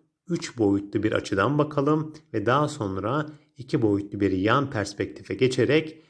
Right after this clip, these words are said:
kulağımızın farklı bölümlerini inceleyelim. Şimdi bakalım arkadaşlar. Dış kulağımızda gördüğümüz üzere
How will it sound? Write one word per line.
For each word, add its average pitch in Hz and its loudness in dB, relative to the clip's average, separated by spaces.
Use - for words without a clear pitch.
kulağımızın 113 0
farklı 107 -4
bölümlerini 98 -2
inceleyelim. 92 0
Şimdi 190 2
bakalım 101 2
arkadaşlar. 95 -8
Dış 95 4
kulağımızda 92 0
gördüğümüz 120 4
üzere 127 -2